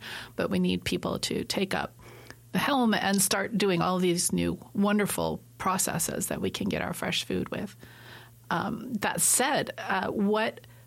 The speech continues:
people and organizations are important collaborators to you overall? Like, where do you look for inspiration or future collaborations?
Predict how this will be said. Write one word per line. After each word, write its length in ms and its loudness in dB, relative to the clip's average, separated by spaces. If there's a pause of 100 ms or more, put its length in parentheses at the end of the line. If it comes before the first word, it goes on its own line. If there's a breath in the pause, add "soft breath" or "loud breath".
(160)
people 320 2
and 120 2
organizations 720 4
are 120 2
important 340 0
collaborators 920 0
to 220 0
you 580 2
overall? 480 -2
Like, 260 -6
where 160 0
do 140 -2
you 100 4
look 260 2
for 140 -2
inspiration 840 0
or 120 -4
future 340 -4
collaborations? 960 -2